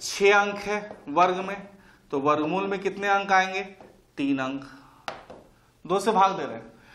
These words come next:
अगर आठ अंक है, तो वर्गमूल में कितने अंक आएंगे? चार अंक। बात समझ में आ रहा है? अगर दो अंक है,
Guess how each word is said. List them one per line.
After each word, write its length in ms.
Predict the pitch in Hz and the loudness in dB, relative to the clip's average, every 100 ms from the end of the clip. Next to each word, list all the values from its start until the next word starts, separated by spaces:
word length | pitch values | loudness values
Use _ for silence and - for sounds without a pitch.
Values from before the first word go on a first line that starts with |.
| - - | -4 0
अगर 200 | 151 175 | 2 6
आठ 420 | 151 175 202 196 | 8 8 6 -2
अंक 160 | 208 | -4
है, 200 | 202 202 208 - - | -2 -4 -4 -8 -10
तो 80 | 160 | -6
वर्गमूल 540 | 143 156 160 170 190 202 | 2 2 2 -2 -4 -4
में 140 | 208 | -4
कितने 280 | 208 202 208 | -6 -6 0
अंक 260 | 202 202 | 0 2
आएंगे? 480 | 196 190 190 196 - - - - - | 2 2 -2 -8 -12 -20 -20 -20 -10
चार 340 | - 135 131 | 4 6 6
अंक। 460 | 131 135 135 - - - _ _ - - _ - - - 147 | 4 -4 -10 -18 -20 -20 _ _ -20 -20 _ -20 -20 -16 2
बात 180 | 180 | 2
समझ 160 | 180 208 | 4 0
में 100 | 208 | 2
आ 20 | |
रहा 100 | 180 | 2
है? 140 | 113 - - - - _ _ _ _ _ _ | 0 -8 -18 -20 -20 _ _ _ _ _ _
अगर 260 | 151 165 180 | 0 2 0
दो 260 | 143 185 | 4 6
अंक 240 | 202 208 202 | 6 4 0
है, 440 | 202 208 - - | -2 -4 -6 -20